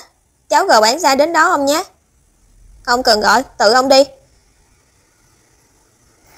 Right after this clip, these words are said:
Ông tôi xuống rồi, phiền chú Tôn nhất định phải đưa ông về nhà an toàn. Đến nơi, nhớ báo cho tôi một tiếng. Vâng, cậu chủ yên tâm.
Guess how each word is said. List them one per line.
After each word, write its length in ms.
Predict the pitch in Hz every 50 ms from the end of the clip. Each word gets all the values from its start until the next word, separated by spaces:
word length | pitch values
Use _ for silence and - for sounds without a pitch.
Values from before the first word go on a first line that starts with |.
| _ - _ _ _ _ _ _ _ _ _ _ _ _ _ _ _ _ _ -
Ông 140 | 294 285 277
tôi 120 | 269 277 285
xuống 240 | - 302 311 359
rồi, 160 | 403 311 214 214 - - _ _ _ _ _
phiền 180 | - 233 233 233
chú 140 | - 311 339
Tôn 320 | - 302 269 262 254 262
nhất 160 | 285 359 -
định 100 | 269 214 -
phải 100 | 285 277
đưa 120 | 277 269
ông 160 | 247 247 254
về 120 | 262 240 208
nhà 120 | 208 202
an 160 | - 233 247 254
toàn. 220 | - 214 214 202 - _ _ _ _ _
Đến 200 | - 294 294 359
nơi, 320 | 359 311 277 269 269 269 - - _ _
nhớ 160 | 285 269 311
báo 160 | 302 285 302 392
cho 60 | 359
tôi 140 | 285 - 247
một 180 | 233 202 - -
tiếng. 200 | 269 285 339 403 - _ _ _ _ _ _ _ _ _ _ _ _ _ _ _
Vâng, 240 | 311 285 285 285 294 -
cậu 140 | - 240 226
chủ 160 | - - 240
yên 220 | 285 311 285 277 277
tâm. 180 | 294 269 277